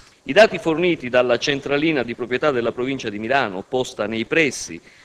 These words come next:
del centro abitato di Pioltello, dimostrano che il traffico risulta essere pressoché invariato rispetto agli ultimi cinque anni, con un traffico giornaliero medio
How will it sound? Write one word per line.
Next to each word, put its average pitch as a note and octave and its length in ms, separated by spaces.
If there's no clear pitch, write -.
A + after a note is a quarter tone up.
del A#2 180
centro A#2+ 960
abitato A2+ 600
di G#2+ 140
Pioltello, C3+ 800
dimostrano F3 460
che E3 100
il E3+ 100
traffico D#3+ 540
risulta C3+ 720
essere C3+ 520
pressoché E3+ 480
invariato B2+ 720
rispetto E3+ 400
agli D3+ 100
ultimi D3+ 340
cinque C3 360
anni, F#2+ 440
con C3+ 180
un D3 80
traffico C#3 440
giornaliero C#3+ 600
medio D3 640